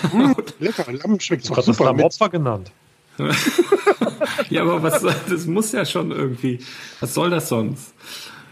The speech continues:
Speaker 3: Ah.
Speaker 1: Das ist nicht schlimm, ich hab auch, äh, Hausschuhe, äh, die aus Lammfell sind.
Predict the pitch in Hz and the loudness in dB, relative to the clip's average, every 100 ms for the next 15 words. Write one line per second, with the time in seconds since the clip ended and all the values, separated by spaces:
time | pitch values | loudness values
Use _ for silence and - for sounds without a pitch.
0 | - 131 127 123 117 - - 269 - - | -8 -4 0 0 0 -2 4 4 4 0
1 | 254 226 233 214 208 240 208 196 190 214 | -6 -2 -2 0 -4 0 0 2 4 2
2 | - 202 170 165 160 165 165 147 170 170 | 4 4 6 2 -2 -4 -4 -4 -4 -2
3 | 165 - 165 160 170 160 143 139 143 | -2 -4 -2 0 2 0 -2 -2 -6